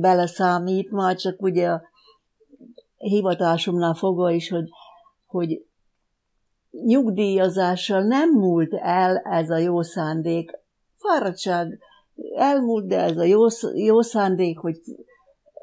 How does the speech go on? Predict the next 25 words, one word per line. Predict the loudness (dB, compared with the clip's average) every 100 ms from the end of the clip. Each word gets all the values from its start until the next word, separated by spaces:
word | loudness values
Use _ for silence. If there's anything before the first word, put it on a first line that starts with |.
| -12 -2
folyton | 2 4 4 4
átadjam, | 4 4 0 0 2 2
amit | 2 0 2
ismerek, | 0 2 0 0 0 -2
amit | -4 -4 0
láttam, | 2 2 2 -4 -6 -4
amit | -4 -6
hallottam, | -4 -2 0 -2 -4 -2
amit | 0 0 0
olvastam, | 0 2 0 0 -2 -2
amit, | -2 -4 -8 -16 -20 -20 -20 -12
hogy, | -2 0 -2 -8 _ -12 -10 -8
hogy | -6 -2 2
legyen | 2 2 0 0
kivel | 0 0 2
megbeszélni, | 2 2 2 0 2 0 2 0 -2 -4 -6 -2
ebből | -2 2 0 0
viszont | 0 0 0 -2 -4 -10 -12
elég | 4 6 6 4 4
kevés | 2 4 2 0 0
volt. | 2 2 0 -10 _ _ _ _ _ _ _ _ _ _ _ _ -20 -20 -20 -20 -2
Aztán | 0 4 4 6
persze | 4 4 4 4
ugye | 4 4 4
a | 2